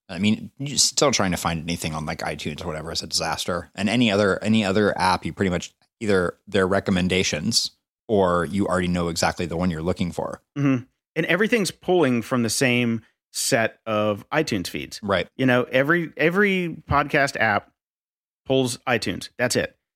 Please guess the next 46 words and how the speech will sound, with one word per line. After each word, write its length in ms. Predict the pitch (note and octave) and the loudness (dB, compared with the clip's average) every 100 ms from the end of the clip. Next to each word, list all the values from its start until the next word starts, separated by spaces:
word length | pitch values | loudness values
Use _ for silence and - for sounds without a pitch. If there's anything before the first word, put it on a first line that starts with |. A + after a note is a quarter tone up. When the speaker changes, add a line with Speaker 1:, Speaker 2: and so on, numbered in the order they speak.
| _ | _
Speaker 2:
So 120 | C#3+ | 2
their 140 | B2+ B2 | 4 4
best 260 | C3 - | 0 2
of 140 | A2+ F#2+ | 0 0
is 80 | - | -4
all 120 | A2 | 0
the 100 | G#2 | 0
same, 340 | G2 G2 E2 - | 0 -2 -4 -8
all 140 | G#2 G2 | -6 -4
the 80 | |
same, 320 | F#2+ F2 E2+ - | -4 -6 -8 -8
all 120 | F2 | -8
the 80 | E2+ | -6
same. 360 | F2 G2 F2 - - _ - | -4 -4 -4 -8 -14 _ -2
Overcast 520 | E3 G#3+ F#3 E3 C#3+ | 0 0 0 0 2
does 140 | D3 B2+ | 0 2
a 80 | |
really 260 | A#2+ B2+ B2 | 2 2 2
cool 220 | - A#2+ | 2 0
thing 320 | - A#2+ A#2+ | 2 2 2
where 460 | A2+ A2+ A2 A2 - _ | 2 4 4 2 0 _
it, 280 | B2+ A#2 - | -2 -2 -2
if 180 | - B2 | -6 0
you 380 | B2+ A#2+ A#2 A#2 | 2 4 2 0
hook 200 | G#2+ C#3+ | -2 0
in 80 | C3+ | 2
your 100 | G#2+ | 0
Twitter 320 | - G#3+ F#3 | 0 2 4
account, 400 | A2+ A#2 G#2+ G#2+ - | 2 0 0 0 0
if 180 | A#2 A#2 | -2 0
other 200 | D3+ D#3 | 2 2
people 580 | C3 C#3+ B2 B2 A2 A2 _ _ _ _ | 2 0 2 2 2 0 _ _ _ _
post 240 | C3 B2 C3 | 0 0 2
about 180 | A#2+ | 0
a 40 | G#2 | 2
show 340 | - D3 C#3+ | 0 2 4
that 220 | B2+ G#2 A2 | 4 2 2
week, 200 | A2 C3+ | 0 2
it'll 140 | A#2+ | 2
show 180 | - C#3+ | 2 4
you 140 | C3+ | 4
what 80 | A#2 | 4
your 160 | G#2+ A2+ | 4 2
other 140 | G#2 | 2
friends 420 | - A#2 A#2+ A2 | 2 2 2 2
are 380 | G#2+ G2 G2 - | 0 0 -2 -4